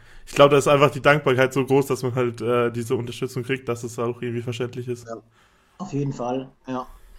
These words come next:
Speaker 3: Andere Hot-Performer, die noch genannt waren, ähm, Barry und Kulak,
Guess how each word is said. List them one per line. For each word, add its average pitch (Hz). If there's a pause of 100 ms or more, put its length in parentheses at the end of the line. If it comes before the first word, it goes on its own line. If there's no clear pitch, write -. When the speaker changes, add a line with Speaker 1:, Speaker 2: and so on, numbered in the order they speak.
(720)
Speaker 3:
Andere 196
Hot-Performer, 196
die 196
noch 190
genannt 180
waren, 180
ähm, 165
Barry 175
und 165
Kulak, 196